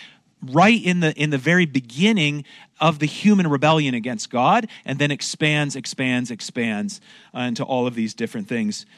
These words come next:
Kabbalah, Gnosticism. Um, today we would have a,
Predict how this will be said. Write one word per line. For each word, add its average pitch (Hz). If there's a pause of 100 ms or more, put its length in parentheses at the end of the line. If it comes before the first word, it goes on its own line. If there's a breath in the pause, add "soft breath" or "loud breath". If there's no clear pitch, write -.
(160 soft breath)
Kabbalah, 120
Gnosticism. 117 (260 soft breath)
Um, 113
today 123
we 120
would 113
have 113
a, 104